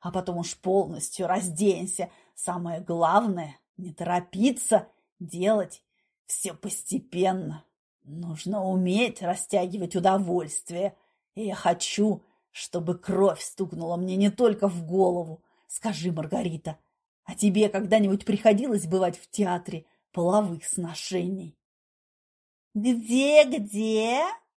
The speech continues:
Ну, раз ты уже задала вопрос, значит, ты там не была.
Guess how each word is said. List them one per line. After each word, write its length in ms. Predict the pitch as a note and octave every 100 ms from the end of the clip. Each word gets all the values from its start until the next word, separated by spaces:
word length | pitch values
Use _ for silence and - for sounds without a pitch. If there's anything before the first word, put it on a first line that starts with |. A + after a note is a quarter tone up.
| _ _ _ _ _ _ _ _ _ _
Ну, 540 | G#3+ G3 F#3 G3 G#3 F#3
раз 380 | F3 F#3+ - _
ты 160 | E3+ E3+
уже 220 | E3+ E3+
задала 520 | F3 F3 E3+ D#3 D#3
вопрос, 580 | G3 A3+ A3+ G3 F3+ - _
значит, 600 | - F3 G#3 G3 - G#3
ты 100 | A#3+
там 220 | G#3 A3+ B3+
не 80 |
была. 480 | A#3+ C#4+ A3 C3+ -